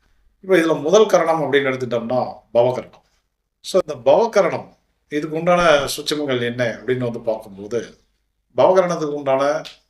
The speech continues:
அஹ், கிரகம் அப்படின்னு பார்க்கும்போது ஒன்பது கிரகங்கள்ல செவ்வாய் அப்படிங்கிறது இன்னைக்கு எல்லாருக்கும் பரவலா தெரிஞ்ச விஷயம். அதே போல பவகரணத்துக்கு உண்டான விலங்கு என்ன அப்படின்னு பார்க்கும்போது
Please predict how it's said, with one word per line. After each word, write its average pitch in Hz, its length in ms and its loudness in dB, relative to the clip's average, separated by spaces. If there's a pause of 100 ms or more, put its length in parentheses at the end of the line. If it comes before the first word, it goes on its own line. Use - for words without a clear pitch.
(460)
அஹ், 127 460 0
கிரகம் 151 380 4
அப்படின்னு 131 240 -2
பார்க்கும்போது 131 460 -4
ஒன்பது 123 280 -6
கிரகங்கள்ல 123 440 -6
செவ்வாய் 113 300 -6
அப்படிங்கிறது 120 460 -14
இன்னைக்கு 151 300 -8
எல்லாருக்கும் 131 500 0
பரவலா 120 300 -2
தெரிஞ்ச 107 340 -10
விஷயம். - 360 -16 (580)
அதே 131 140 4
போல 147 160 6
பவகரணத்துக்கு 139 640 2
உண்டான 120 200 -4 (340)
விலங்கு 139 280 -2
என்ன 123 200 -2
அப்படின்னு 113 300 -8
பார்க்கும்போது 107 520 -12